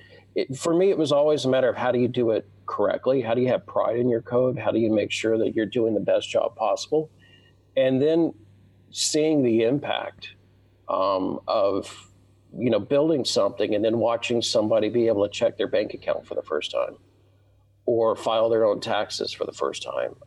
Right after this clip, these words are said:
um, run a business. I think that's why I like Intuit so much, is when we make something accessible, it has a,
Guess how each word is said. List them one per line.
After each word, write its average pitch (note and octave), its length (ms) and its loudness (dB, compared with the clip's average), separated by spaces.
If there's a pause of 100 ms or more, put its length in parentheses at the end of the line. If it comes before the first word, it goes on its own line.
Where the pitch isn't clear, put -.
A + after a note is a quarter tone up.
(100)
um, B1 460 -4
run A#2 280 2
a G2+ 40 -2
business. A2 720 -2 (640)
I D#3 80 0
think C#3+ 200 0
that's C3+ 200 0
why C3+ 140 4
I C3 40 4
like A2 240 0
Intuit G#2+ 420 0
so - 160 -2
much, G2 320 0
is G2+ 180 -2
when A2+ 160 2
we A2+ 100 2
make A#2+ 240 0
something A#2 380 0
accessible, - 720 -2
it - 100 -4
has A2+ 300 0
a, - 220 -2